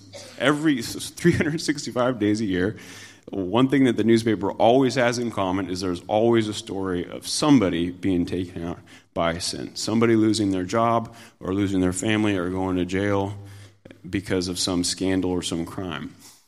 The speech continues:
And it's not just criminals, and it's not just scandals of people in high places. You know, you, you say, "Well, I can see how a famous person would get taken out by sin, you know, 'cause the, it's in the newspaper." Good news for me is I'm not famous. Well,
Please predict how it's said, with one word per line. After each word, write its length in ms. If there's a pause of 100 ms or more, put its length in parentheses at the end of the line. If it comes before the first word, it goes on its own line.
(360)
And 300
it's 220
not 240
just 320
criminals, 840
and 100
it's 140
not 220
just 240
scandals 500
of 100
people 340
in 60
high 140
places. 540
You 80
know, 100
you, 180 (120)
you 120
say, 140
"Well, 140
I 100
can 140
see 100
how 160
a 60
famous 360
person 480 (440)
would 120
get 160
taken 300
out 160
by 140
sin, 340
you 120
know, 120
'cause 320 (180)
the, 280
it's 160
in 60
the 60
newspaper." 440 (540)
Good 120
news 320
for 140
me 180
is 140
I'm 80
not 180
famous. 460 (400)
Well, 380